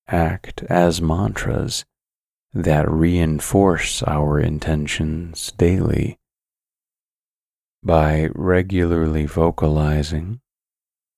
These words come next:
or meditating upon statements like,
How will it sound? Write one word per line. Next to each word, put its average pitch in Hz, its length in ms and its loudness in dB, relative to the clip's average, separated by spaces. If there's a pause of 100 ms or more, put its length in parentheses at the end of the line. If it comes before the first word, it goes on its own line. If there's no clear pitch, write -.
(300)
or 76 320 4
meditating 78 1120 0 (420)
upon 76 640 2
statements - 1160 -4
like, 80 560 -2